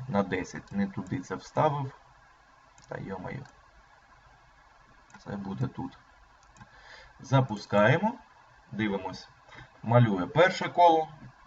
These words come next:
одним кольором. Ага. А далі нічого не буде відбуватись, да? Чому? Тому що він малює друге і так далі, він буде зараз нескінченно у нас малювати ці кола. Чому так? Тому що нікуди не відступає, да? Малює на одному місці.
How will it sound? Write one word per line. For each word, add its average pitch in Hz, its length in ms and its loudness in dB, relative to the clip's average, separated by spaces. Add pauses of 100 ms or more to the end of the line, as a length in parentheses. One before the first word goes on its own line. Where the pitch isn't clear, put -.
(260)
одним 127 420 4
кольором. 127 580 8 (640)
Ага. 107 480 10 (240)
А - 80 -2
далі 147 360 8 (1300)
нічого 131 320 4
не 123 80 8
буде 123 220 4
відбуватись, 113 640 2
да? 120 240 6 (340)
Чому? 120 300 2
Тому 113 280 2
що 120 140 0
він 117 140 0
малює 107 420 6
друге 104 380 2
і 98 60 0
так 104 200 0
далі, 147 260 8
він 104 160 4
буде 113 260 0
зараз 104 380 2
нескінченно 107 600 0
у 104 40 -2
нас 107 240 0
малювати 104 400 0
ці 101 180 -8
кола. 92 360 -6
Чому 107 280 -6
так? 143 320 6 (560)
Тому 107 280 4
що 131 200 6
нікуди 123 520 4
не 120 340 10
відступає, 110 680 4
да? 107 200 8
Малює 107 380 4
на 107 100 6
одному 104 340 2
місці. 95 380 -4